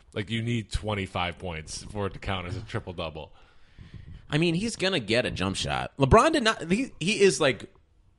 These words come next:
Speaker 2: LeBron two point oh. LeBron didn't, could not fucking shoot for the first, like, two years.
Speaker 1: I don't think he's LeBron two point oh 'cause I don't know that he's necessarily better than LeBron.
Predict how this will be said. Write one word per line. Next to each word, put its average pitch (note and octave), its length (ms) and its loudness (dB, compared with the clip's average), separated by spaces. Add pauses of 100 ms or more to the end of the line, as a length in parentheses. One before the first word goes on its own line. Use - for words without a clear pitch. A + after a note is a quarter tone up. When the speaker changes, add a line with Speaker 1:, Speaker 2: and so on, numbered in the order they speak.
(140)
Speaker 2:
LeBron G#2+ 360 2
two G2+ 160 0
point F#2 200 0
oh. E2 80 0
LeBron B2 300 2
didn't, B2 380 -2
could B2+ 240 8
not F#2+ 320 2
fucking F2 300 0
shoot C2+ 400 -8
for - 140 -8
the F2 80 -2
first, F#2 260 -2
like, F2+ 160 0
two - 140 -6
years. C2+ 520 -6
Speaker 1:
I C#3+ 80 4
don't F#3+ 100 2
think F#3+ 120 0
he's C3 120 -2
LeBron A2 320 -4
two G2+ 80 -12
point G2+ 220 -6
oh F#2+ 120 -2
'cause F#2 160 -8
I G#2+ 60 0
don't A2+ 280 -2
know G#2 180 0
that G2 120 -2
he's F#2+ 220 -4
necessarily F2+ 680 -8
better D#2+ 600 -6
than D#2+ 240 -12
LeBron. D2+ 460 -12